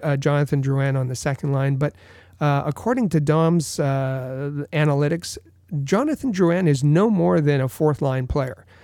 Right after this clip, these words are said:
and he's got him with Jake Evans and Joel Armia.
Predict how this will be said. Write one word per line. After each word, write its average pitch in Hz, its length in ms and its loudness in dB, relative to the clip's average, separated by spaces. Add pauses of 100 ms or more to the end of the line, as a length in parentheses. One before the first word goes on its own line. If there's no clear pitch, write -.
(220)
and 127 180 -2
he's 135 160 -2
got 139 220 0
him 139 80 0
with 135 140 -2
Jake 135 280 -4
Evans 131 340 -2
and 131 140 -2
Joel 139 220 -2
Armia. 135 520 -4